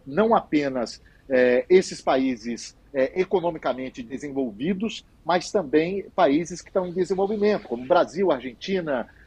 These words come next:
é, Indonésia, é, até a Arábia Saudita, é, a repre-, a China participa desse, desse fórum, assim como a Rússia, que fazia parte do G sete quando era G oito,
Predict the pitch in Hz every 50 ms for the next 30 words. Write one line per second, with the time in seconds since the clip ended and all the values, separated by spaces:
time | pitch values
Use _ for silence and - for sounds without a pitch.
0 | _ - 131 127 131 139 143 180 175 165 165 139 123 127 151 175 185 175 143 123
1 | 139 147 139 131 113 - _ _ _ - 131 131 131 131 123 - - 190 170 147
2 | 151 156 147 147 139 - - 135 113 107 98 123 170 208 196 - - 143 131 117
3 | - _ _ _ - - 131 131 127 131 131 139 175 170 170 165 160 - 131 -
4 | - - - - 165 190 214 214 185 151 127 - - 151 135 - - - - 185
5 | 196 - 165 131 135 131 - - - 127 110 - - - _ _ _ - 131 -
6 | - 131 - _ - 147 185 196 175 160 139 120 - - - 185 196 196 - 185
7 | 170 170 151 - - 139 165 208 226 226 - - 120 - _ - 147 127 120 180
8 | 196 - - - 165 - - 147 139 127 117 123 104 - - 143 170 185 - -
9 | 160 - 156 135 135 139 139 135 127 113 120 123 113 120 143 180 196 - - -